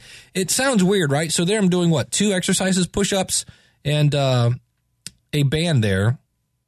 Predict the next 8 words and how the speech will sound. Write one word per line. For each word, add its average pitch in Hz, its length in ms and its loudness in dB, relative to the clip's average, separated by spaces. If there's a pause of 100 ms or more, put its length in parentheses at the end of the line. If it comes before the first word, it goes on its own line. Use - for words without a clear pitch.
(960)
And, 139 120 0
of 135 60 0
course, 151 240 -2
I'm 143 100 4
using 135 240 2
my 127 120 4
Body 120 360 0
Elastics 110 720 -2